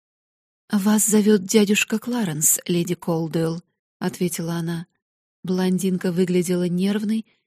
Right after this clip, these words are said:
теребила то края рукавов, то подол платья, точно отряхивала с него невидимую пыль. "Он вспомнил что-то интересное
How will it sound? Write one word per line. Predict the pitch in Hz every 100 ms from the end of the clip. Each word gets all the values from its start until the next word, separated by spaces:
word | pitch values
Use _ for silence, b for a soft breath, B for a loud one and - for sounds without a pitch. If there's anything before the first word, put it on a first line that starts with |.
| _ _
теребила | - 208 202 165 196 190
то | 190 226
края | 220 185 170 165
рукавов, | 165 160 175 170 196 220 - b b b _
то | 214
подол | 196 190 160 180 170
платья, | - 185 214 - 226 220 _ _ _ _
точно | 202 196 - 202 -
отряхивала | 185 - - 175 180 214 185 185
с | - 180
него | 175 175 175 b b _
невидимую | 220 214 208 170 180 175 165 165 160
пыль. | - 160 147 - _ _ _ _ _ _ _ _ _ -
"Он | 185 185 185
вспомнил | 185 - 202 196 190
что-то | - 202 190
интересное | 190 180 202 208 - 180 165